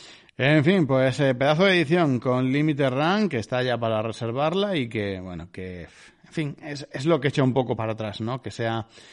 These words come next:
Limited Run. Ojalá esto saliera, eh, en retail normal o en una edición coleccionista que haya que reservarla en tiendas o donde sea.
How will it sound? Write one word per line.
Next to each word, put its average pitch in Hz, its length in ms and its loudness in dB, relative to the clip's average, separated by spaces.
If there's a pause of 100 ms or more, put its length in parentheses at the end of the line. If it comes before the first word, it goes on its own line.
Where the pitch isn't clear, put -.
(300)
Limited 127 380 2
Run. 110 280 -2
Ojalá 117 400 0
esto 131 280 -2
saliera, 120 960 0
eh, 107 340 -10
en 117 120 -4
retail 131 480 -2
normal 131 960 -2
o 95 420 -6
en 107 100 -4
una 120 140 0
edición 117 480 -2
coleccionista 120 720 -6
que 117 240 -2
haya 113 220 -2
que 117 80 -6
reservarla 117 560 -4
en 110 100 -4
tiendas 123 400 -8
o 113 80 -8
donde 113 220 -6
sea. 165 240 -8